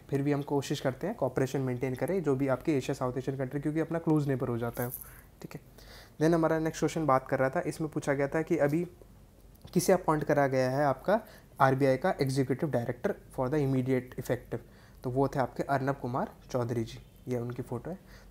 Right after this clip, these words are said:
थोड़ा सा आपको आरबीआई के बारे में पता होना चाहिए कि आरबीआई basically आपका नाइनटीन थर्टी फ़ाइव में इसका एस्टैब्लिशमेंट हुई थी before the independence of India। आपका हेडक्वार्टर कहाँ है इसका? हेडक्वार्टर आपका मुंबई में पड़ता है।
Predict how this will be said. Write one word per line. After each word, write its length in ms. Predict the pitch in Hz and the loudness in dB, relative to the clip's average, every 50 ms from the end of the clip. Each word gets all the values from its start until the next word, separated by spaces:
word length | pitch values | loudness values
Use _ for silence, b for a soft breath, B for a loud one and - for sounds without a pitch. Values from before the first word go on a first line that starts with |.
| - | -2
थोड़ा 120 | 147 139 143 | 2 2 2
सा 120 | 139 147 | 2 2
आपको 160 | 135 - - | -2 0 2
आरबीआई 260 | 139 131 127 131 131 131 | 2 2 2 2 0 2
के 80 | 131 | 2
बारे 160 | 131 131 131 | 2 2 2
में 60 | 131 123 | 0 -2
पता 160 | 127 - 127 | -2 -2 -2
होना 240 | 123 120 127 131 127 | -2 -2 -2 -4 -4
चाहिए 160 | 123 - 175 170 | -2 -2 -2 2
कि 60 | - | 4
आरबीआई 300 | 147 127 135 135 143 139 | 2 2 4 4 2 2
basically 340 | 131 139 131 - 135 135 135 | 2 2 0 -2 -4 -2 -2
आपका 280 | 131 127 - - 147 147 147 B B B B B B - | -2 -2 0 2 0 0 0 B B B B B B -2
नाइनटीन 240 | 139 131 131 147 143 | -2 0 0 0 -2
थर्टी 220 | - 135 131 151 | -2 -2 0 0
फ़ाइव 180 | 139 147 135 127 - | 0 0 0 0 -2
में 40 | |
इसका 140 | 143 - - | -4 -2 -2
एस्टैब्लिशमेंट 580 | 139 - - 135 131 135 139 135 - 139 131 127 | -2 0 2 0 2 2 0 -2 -2 -2 -2 -2
हुई 80 | 127 123 | -2 0
थी 80 | 196 196 | 0 0
before 280 | 156 135 - - 123 127 | 0 0 -2 -2 -4 -2
the 160 | 127 143 180 190 - | -2 -2 -4 -4 -2
independence 540 | 135 127 131 127 - 120 120 123 123 123 | -2 -2 0 0 0 -2 -2 -2 -4 -4
of 160 | 165 165 165 - | -4 -6 -4 -6
India। 200 | 131 123 120 117 | -6 -4 -4 -4
आपका 260 | - - - - 127 | -6 -6 -6 -6 -4
हेडक्वार्टर 380 | 127 123 - 135 127 127 135 | -4 -2 0 0 0 0 -2
कहाँ 140 | 131 - 120 | -6 -6 -6
है 40 | 127 | -8
इसका? 220 | - - - 202 | -6 -4 -4 -2
हेडक्वार्टर 440 | 165 143 123 120 - 127 117 - 120 | -2 -2 -4 -4 -2 -4 -4 -2 -4
आपका 200 | 117 - - 160 | -6 -4 -4 -4
मुंबई 260 | 156 139 131 127 127 | -4 -4 -4 -4 -4
में 120 | 127 131 127 | -4 -4 -4
पड़ता 300 | 120 127 120 - - 175 | -4 -4 -4 -4 -4 -6
है। 80 | 185 | -6